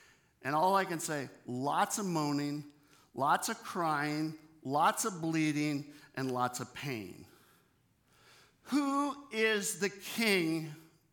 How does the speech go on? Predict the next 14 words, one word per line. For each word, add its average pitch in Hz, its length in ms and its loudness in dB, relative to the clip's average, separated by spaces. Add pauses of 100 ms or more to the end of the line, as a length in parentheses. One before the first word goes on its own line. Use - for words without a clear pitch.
(120)
of 151 140 -2
your 180 100 4
jungle? 175 480 2 (1300)
You 208 80 -2
know, 214 140 4
who 285 300 4
is 226 180 2
going 220 260 2
to 185 100 2 (140)
guide 214 420 4
you 120 440 -4 (760)
through 220 180 0
the 190 140 2
tunnels 190 760 0